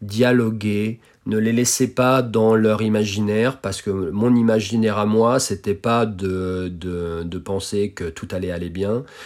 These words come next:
mais c'était de penser que, euh, qu'il allait avoir quelque chose de très grave.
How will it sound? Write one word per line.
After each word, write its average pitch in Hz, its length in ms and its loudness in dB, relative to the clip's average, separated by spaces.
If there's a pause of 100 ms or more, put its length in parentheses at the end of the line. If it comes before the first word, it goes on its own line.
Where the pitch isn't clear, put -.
(140)
mais 101 160 0
c'était 104 380 -2
de 98 140 -4
penser 110 640 -2
que, 110 580 0
euh, 90 1300 -6
qu'il 98 240 -8
allait 101 200 -2
avoir 104 280 -2
quelque 101 240 -6
chose 120 380 -4
de 95 80 -6
très 110 180 -4
grave. 82 340 -6